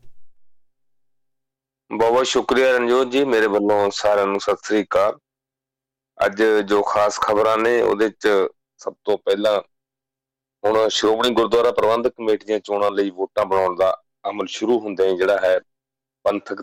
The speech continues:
ਧਿਰਾਂ 'ਚ ਸਰਗਰਮੀਆਂ ਸ਼ੁਰੂ ਹੋ ਗਈਆਂ ਨੇ ਤੇ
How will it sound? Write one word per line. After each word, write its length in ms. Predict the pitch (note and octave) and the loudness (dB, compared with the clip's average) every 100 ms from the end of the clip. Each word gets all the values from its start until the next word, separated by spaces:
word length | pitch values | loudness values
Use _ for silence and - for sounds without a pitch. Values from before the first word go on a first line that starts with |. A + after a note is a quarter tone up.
| - | -2
ਧਿਰਾਂ 220 | G#2 F#2 | 0 0
'ਚ 120 | F2 | -2
ਸਰਗਰਮੀਆਂ 680 | - F#2+ F2+ F#2 F2 F2 E2+ - | -4 -2 0 0 0 -2 -2 -4
ਸ਼ੁਰੂ 320 | - G2+ G#2 | -6 -2 0
ਹੋ 100 | G2+ | 2
ਗਈਆਂ 240 | F2 F#2 G2+ | 2 0 0
ਨੇ 100 | A2+ _ _ _ _ _ - | -4 _ _ _ _ _ -4
ਤੇ 400 | F2+ E2+ E2 | 0 2 0